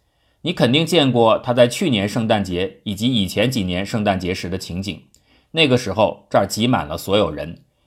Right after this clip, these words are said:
一直玩到深夜三点，把大部分的奖金都花掉为止。”我强忍住不告诉他一件事儿，因为艾恩先生严嘱我不许讲出去。作为我对公司所做的种种服务的特别回报，艾恩先生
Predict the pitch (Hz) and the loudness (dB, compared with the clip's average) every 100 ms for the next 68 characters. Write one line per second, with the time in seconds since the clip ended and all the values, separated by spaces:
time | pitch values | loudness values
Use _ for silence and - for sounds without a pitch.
0 | - 104 - 113 - 90 98 92 110 107 | -4 -2 0 -4 -4 -2 0 -2 -2 -4
1 | 87 104 104 80 - _ _ 110 101 185 | -2 -2 -2 -6 -10 _ _ 2 4 6
2 | 151 120 110 95 90 78 78 98 101 101 | 4 2 -4 -6 -4 -6 -6 -10 -6 -6
3 | - 123 120 101 80 76 80 - _ _ | 0 0 2 0 -2 -10 -14 -18 _ _
4 | _ _ _ _ _ - 120 127 127 165 | _ _ _ _ _ -2 0 4 4 4
5 | 127 101 120 85 104 113 104 95 98 87 | 2 2 0 -2 0 2 2 0 -2 -2
6 | 101 87 107 87 - _ _ - 123 123 | -4 -4 -4 -6 -8 _ _ -6 0 2
7 | 120 131 123 127 127 127 120 - 98 101 | 4 4 4 4 0 0 -2 -6 -6 -4
8 | 110 110 92 85 - 117 110 104 82 82 | -2 -2 -2 -6 -6 -4 -2 -2 -4 -4
9 | 101 107 82 - _ _ _ _ _ - | -4 -4 -8 -12 _ _ _ _ _ 0
10 | 175 143 147 131 101 110 113 120 123 127 | 6 8 8 6 2 2 -2 -2 -2 -2
11 | 104 85 110 92 92 87 101 107 92 80 | -4 -4 -2 0 -2 -4 -4 -4 -4 -4
12 | 90 98 87 85 - 101 92 98 78 95 | 0 0 0 -2 0 0 0 -2 -2 0
13 | 85 - _ _ _ _ - 135 147 135 | 0 -2 _ _ _ _ 2 4 4 2
14 | 131 123 | 0 0